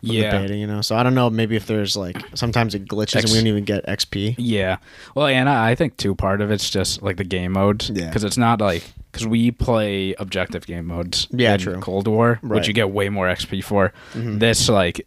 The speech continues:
Speaker 1: it's just T D M and, like, kill confirmed.
Speaker 2: Yeah, we've been doing a
Speaker 1: And
Speaker 2: mix. We've done what?
Speaker 1: Domination.
Speaker 2: Yeah, T D M,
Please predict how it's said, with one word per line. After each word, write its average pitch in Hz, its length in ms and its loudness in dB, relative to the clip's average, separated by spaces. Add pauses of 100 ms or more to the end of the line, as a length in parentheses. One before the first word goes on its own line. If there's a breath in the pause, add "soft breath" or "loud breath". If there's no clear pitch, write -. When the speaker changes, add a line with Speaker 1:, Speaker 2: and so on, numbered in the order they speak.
(120)
Speaker 1:
it's - 180 -2
just - 240 2
T 101 120 -4
D 85 160 -2
M 82 260 -4 (240)
and, 98 160 2
like, 87 140 2
kill 95 180 4
confirmed. 87 540 -4 (320)
Speaker 2:
Yeah, 165 200 0
we've 226 160 2
been 311 80 0
doing 359 180 0
a 196 40 2
Speaker 1:
And 147 120 0
Speaker 2:
mix. 127 320 0
We've 160 160 0
done 170 200 2
what? 135 260 0
Speaker 1:
Domination. 92 520 -2
Speaker 2:
Yeah, 120 200 2
T 147 260 -2
D 139 160 2
M, 131 320 0